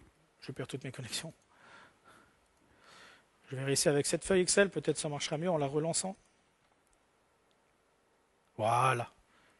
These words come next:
magique. Donc si je prends cette apps par exemple et je, et je, euh,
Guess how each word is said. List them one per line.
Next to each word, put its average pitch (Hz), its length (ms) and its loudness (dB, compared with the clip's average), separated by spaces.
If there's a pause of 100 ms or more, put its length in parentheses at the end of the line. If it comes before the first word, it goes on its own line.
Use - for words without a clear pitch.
magique. 123 380 -10 (1600)
Donc 180 160 8
si 208 100 10
je - 60 6
prends 220 180 10
cette 208 200 12
apps 226 220 12
par 208 120 12
exemple 208 380 10
et 185 140 10
je, 170 520 8
et 170 120 2
je, 156 180 2
euh, 151 480 6